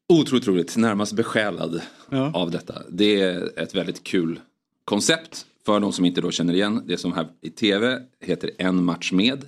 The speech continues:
Speaker 1: Eh, det vill säga, vi tar en huvudperson,
Speaker 2: Mm.
Speaker 1: en stor fotbollsprofil, som får berätta historien om,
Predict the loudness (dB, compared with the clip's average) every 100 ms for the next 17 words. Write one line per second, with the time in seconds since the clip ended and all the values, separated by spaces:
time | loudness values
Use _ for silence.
0 | _ -12 -8 -6 -8 -8 -12 -14 _ -16
1 | -8 -4 0 0 -2 -8 _ -18 -10 -2
2 | -2 0 0 -2 0 -2 -2 -2 2 2
3 | 0 -10 -12 -8 -8 -2 0 0 -4 -8
4 | -6 -6 0 0 0 -8 _ -8 -4 -4
5 | -8 _ _ -4 -2 -2 -6 -14 -10 -6
6 | -4 -4 -4 -6